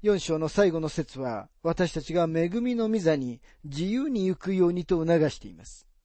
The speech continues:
私たちには憐れみと助けが必要です。主はこれらのものを用意してくださる立場におられます。なぜなら、主は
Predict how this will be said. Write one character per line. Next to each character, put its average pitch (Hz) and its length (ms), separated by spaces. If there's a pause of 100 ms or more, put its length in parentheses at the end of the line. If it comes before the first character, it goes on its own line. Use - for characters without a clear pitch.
(1500)
私 175 260
た 160 80
ち - 80
に 156 100
は 156 300
憐 208 120
れ 233 100
み 214 100
と 180 160
助 156 460
け 214 40
が 196 120
必 - 260
要 98 80
で 117 140
す。 - 200 (1080)
主 - 180
は 180 160
こ - 160
れ 226 140
ら 233 140
の 202 100
も 175 160
の 185 160
を 185 80
用 240 240
意 175 40
し - 60
て 160 140
く 143 80
だ 160 100
さ 156 160
る 160 180
立 208 280
場 165 120
に 180 140
お 170 80
ら 143 80
れ 98 100
ま 90 120
す。 - 180 (840)
な 190 140
ぜ 160 80
な 151 80
ら、 151 100
主 180 220
は 123 240